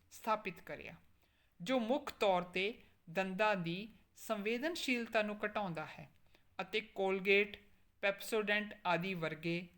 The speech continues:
ਦੂਜਿਆਂ ਬ੍ਰਾਂਡਸ ਦੇ ਭਾਰੀ ਮੁਕਾਬਲੇ ਦੇ ਬਾਵਜੂਦ ਆਪਣਾ ਇੱਕ ਵੱਖਰਾ ਥਾਂ ਬਣਾ ਕੇ ਰੱਖਿਆ ਹੈ। ਸੋ ਤੁਹਾਡੇ ਪ੍ਰੋਡਕਟ ਦੀ ਯੂ ਐਸ ਪੀ ਕੀ ਹੋਵੇਗੀ,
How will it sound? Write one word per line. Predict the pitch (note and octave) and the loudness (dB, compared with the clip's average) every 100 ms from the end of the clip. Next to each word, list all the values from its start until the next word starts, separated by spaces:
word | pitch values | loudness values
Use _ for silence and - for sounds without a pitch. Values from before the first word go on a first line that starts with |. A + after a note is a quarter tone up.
| _ _ _ - | _ _ _ -14
ਦੂਜਿਆਂ | E3 A3 F#3+ A#3+ B3 A#3 | -6 -4 0 2 2 4
ਬ੍ਰਾਂਡਸ | G3+ E3+ F3 F3 | 4 4 4 2
ਦੇ | F#3 | 0
ਭਾਰੀ | E3+ - F3+ F3+ A#3+ | 0 4 4 4 2
ਮੁਕਾਬਲੇ | A3+ G#3 F3+ F3 F3+ | 4 8 6 6 2
ਦੇ | E3+ E3 | 4 2
ਬਾਵਜੂਦ | - D#3 D3+ D3+ D#3+ D#3+ - _ _ - | 4 4 4 0 -6 -6 -12 _ _ -6
ਆਪਣਾ | F#3+ - G#3 G3+ | -6 -4 0 2
ਇੱਕ | G3 - | 2 -2
ਵੱਖਰਾ | E3+ G3+ G#3 - C4 | 0 0 0 4 6
ਥਾਂ | C4 - F#3+ F3+ F3+ - _ _ - | 4 -2 -2 -2 -4 -10 _ _ -8
ਬਣਾ | E3 F3 D#3+ D#3+ | -2 0 0 -2
ਕੇ | E3 E3 A3 - _ _ - | -4 -4 -4 -12 _ _ -14
ਰੱਖਿਆ | D#3+ D#3 - D#3+ C#3+ | -10 -10 -10 -14 -14
ਹੈ। | - F3 - _ _ _ _ _ _ _ _ _ _ - | -14 -18 -18 _ _ _ _ _ _ _ _ _ _ -8
ਸੋ | D#4 | -8
ਤੁਹਾਡੇ | - D4+ G#3+ E3+ C#4 | 0 4 4 6 2
ਪ੍ਰੋਡਕਟ | - C#4+ B3+ C4 A3+ | 6 4 6 2 0
ਦੀ | A#3 B3+ | 2 2
ਯੂ | G#3 G3+ | 4 4
ਐਸ | G#3 - | 2 0
ਪੀ | A#3+ | -2
ਕੀ | A#3 - B3+ | -2 -2 -2
ਹੋਵੇਗੀ, | C#4 G3 F3 E3 D#3+ D3+ | 2 4 4 2 0 -10